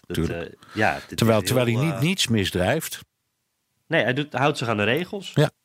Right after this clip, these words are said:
Speaker 2: houdt zich aan de
Speaker 1: Ja,
Speaker 2: regels.
Speaker 1: en, en, maar het is echt, hij, de enige reden dat hij deze, eh, eh, tactiek, waarvan jij nu zegt, eh, dat, dat is slim. En, en, nou, het werkt heel goed, dus het is inderdaad slim.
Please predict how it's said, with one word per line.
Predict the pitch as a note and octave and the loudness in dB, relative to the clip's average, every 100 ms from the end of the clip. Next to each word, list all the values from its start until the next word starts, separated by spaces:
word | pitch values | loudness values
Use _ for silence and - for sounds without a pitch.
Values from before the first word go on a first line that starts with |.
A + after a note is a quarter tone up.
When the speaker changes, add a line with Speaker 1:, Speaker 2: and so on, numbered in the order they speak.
| _ - | _ -14
Speaker 2:
houdt | - G#2+ | -2 -2
zich | - | 0
aan | E2 | -2
de | C#2+ | 2
Speaker 1:
Ja, | |
Speaker 2:
regels. | B2+ B2 A#2 | 2 0 -2
Speaker 1:
en, | B2+ | -6
en, | A#3+ - _ _ _ | -8 -12 _ _ _
maar | - B2 | 0 0
het | B2+ | 0
is | C#3+ - | -4 -2
echt, | D3+ D3 | -2 0
hij, | C3 C#3+ C#3 - A2 | 0 0 -2 -8 -8
de | A2+ | -6
enige | - G3 F#3+ D3 C3+ | 0 0 0 0 0
reden | C3+ C#3+ B2+ | 0 0 -2
dat | A#2 A#2+ | -4 -6
hij | A#2 | -4
deze, | A2+ A2+ G#2+ G2+ | -2 -2 -2 -6
eh, | - G2+ F#2+ D#2 F#2 F#2 | -4 -2 -2 -4 -6 -6
eh, | F#2 | -6
tactiek, | - - - F#3 - | -4 -4 0 -2 0
waarvan | G#2 - A2+ | -4 -2 0
jij | A2 | 0
nu | G2+ | -2
zegt, | G2 G2+ - | -2 -4 -4
eh, | G2 F2 | -6 -4
dat, | F2+ | -6
dat | - F#2+ | -6 -8
is | F#2 - | -8 -6
slim. | C#3+ D3+ F#2+ | -2 0 -2
En, | F2 F#2+ | -8 -10
en, | G2 E2 | -12 -12
nou, | - A#2 | -6 -6
het | E2 | -2
werkt | F#2+ F2+ | -2 -2
heel | F#2+ | -4
goed, | F2 C#3 | -4 -6
dus | F#2+ F#2 | -6 -6
het | - | -4
is | G3 F3 | -4 -2
inderdaad | B2+ F#2+ D#2+ | -2 0 -2
slim. | - E2+ D#2+ | -4 -6 -8